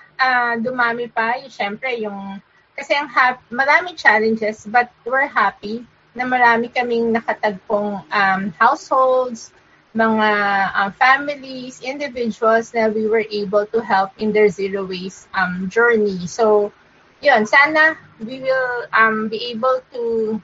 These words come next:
make zero waste easier to a lot of households and families in the next five years. At siguro kaya kami nga nag-thrive because we offer mostly essentials.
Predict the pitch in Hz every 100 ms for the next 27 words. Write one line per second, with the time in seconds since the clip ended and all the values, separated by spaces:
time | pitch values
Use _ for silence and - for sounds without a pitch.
0 | _ _ _ _ _ _ - 254 262 254
1 | 214 240 240 254 233 208 226 320 - -
2 | 240 226 269 220 233 370 _ - 208 214
3 | 202 - 214 - 196 196 - 208 208 202
4 | - 190 185 - _ _ _ - 226 220
5 | 226 226 247 - 226 214 196 202 - -
6 | 208 202 196 208 208 214 - 196 190 -
7 | _ _ _ _ _ _ 330 320 349 311
8 | 302 302 311 302 285 277 262 - 247 240
9 | 226 247 240 - 247 220 220 240 226 220
10 | 226 - - 220 220 196 190 - 185 285
11 | -